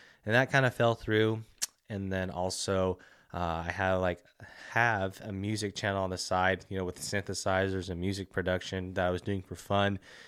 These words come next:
I was just blogging on a personal channel. So nothing too serious, but a previous job that I had was working at Adobe. So I had free access to the whole suite. And, uh, so I was just basically, you know, as a part of,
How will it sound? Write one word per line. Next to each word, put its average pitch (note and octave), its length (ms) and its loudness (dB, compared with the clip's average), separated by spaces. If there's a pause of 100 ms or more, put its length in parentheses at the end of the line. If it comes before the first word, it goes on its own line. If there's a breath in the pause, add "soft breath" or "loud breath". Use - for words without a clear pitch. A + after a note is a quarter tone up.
(140 loud breath)
I G#2 60 0
was A2+ 100 4
just A#2 180 -6
blogging G#2+ 360 4
on G2+ 100 -2
a F#2 60 -4
personal F#2+ 480 -2
channel. F2 340 -4
So F2 160 -6
nothing C3 320 0
too - 300 -6
serious, C3+ 500 -2
but G2+ 300 0 (420 loud breath)
a F#2+ 80 -2
previous B2 400 0
job G#2+ 220 2
that G2+ 100 0
I F#2 80 2
had G2 260 2
was F#2 440 -2
working F2+ 380 -4
at F2 220 -6
Adobe. F2 600 0
So E2+ 360 -4
I F2+ 120 0
had F#2 560 0
free A#2 260 -4
access G2+ 460 2
to F2+ 340 -4
the E2 140 -4
whole F#2+ 180 -2
suite. A#2+ 380 -4 (500 loud breath)
And, F#2+ 260 -2
uh, F2 300 0
so F2+ 460 0
I G2 180 4
was F#2 240 -2
just - 260 -8
basically, A#2 680 0 (480)
you G#2 100 -2
know, F#2 380 -2
as F#2 140 -8
a - 20 -18
part G2 300 2
of, F#2 260 -4